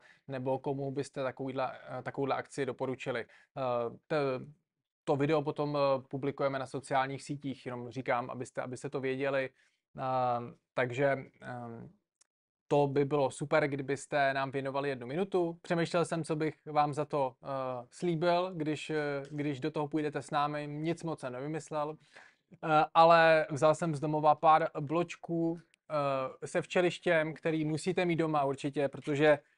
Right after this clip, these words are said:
abych tady trošku udělal reklamu, na každý stránce je tady pilná včelka, která, eh, která tady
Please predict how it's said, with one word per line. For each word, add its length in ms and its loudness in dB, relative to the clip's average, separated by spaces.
abych 160 -4
tady 180 -2
trošku 260 -2
udělal 240 8
reklamu, 440 2
na 120 0
každý 380 2
stránce 580 2
je 100 -2
tady 200 0
pilná 400 0
včelka, 460 -4
která, 520 -8
eh, 360 -12
která 280 -6
tady 320 0